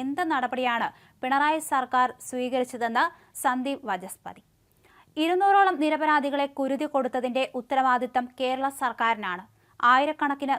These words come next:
നിസ്സഹായരായ മനുഷ്യരുടെ സർവ്വവും ഒരു നിമിഷം കൊണ്ടാണ് ഇല്ലാതായത്. രാജ്യം നേടിയ ശാസ്ത്ര പുരോഗതിയുടെ നേട്ടം ഇന്നാട്ടിലെ ജനങ്ങൾക്ക്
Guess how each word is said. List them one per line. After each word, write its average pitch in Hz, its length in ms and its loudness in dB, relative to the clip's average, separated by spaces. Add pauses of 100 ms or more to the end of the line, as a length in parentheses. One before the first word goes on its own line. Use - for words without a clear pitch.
(140)
നിസ്സഹായരായ 277 680 0 (120)
മനുഷ്യരുടെ 247 520 -2 (200)
സർവ്വവും 240 440 0 (320)
ഒരു 277 180 2
നിമിഷം 294 420 -2
കൊണ്ടാണ് 247 420 2 (200)
ഇല്ലാതായത്. 220 520 -2 (640)
രാജ്യം 330 420 4
നേടിയ 370 240 0 (220)
ശാസ്ത്ര 302 360 2 (100)
പുരോഗതിയുടെ 311 600 -2
നേട്ടം 254 320 0 (180)
ഇന്നാട്ടിലെ 269 440 -2 (120)
ജനങ്ങൾക്ക് 262 500 -2